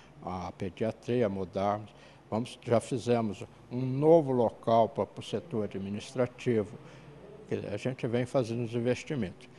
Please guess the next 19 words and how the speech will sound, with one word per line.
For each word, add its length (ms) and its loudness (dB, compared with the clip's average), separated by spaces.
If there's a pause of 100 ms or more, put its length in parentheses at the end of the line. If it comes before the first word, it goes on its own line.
(160)
Quer 80 -10
dizer, 120 -12 (640)
logo, 400 10
logo 360 6
que 80 -2
acabarem 460 0
esses 180 -10
investimentos, 680 -4
começa 400 -2
a 40 -16
sobrar 400 -2
dinheiro 460 0
e 40 -4
nós 260 -2
vamos 500 -6 (440)
pagando. 380 0 (360)
Com 120 8
a 100 12
ajuda 600 4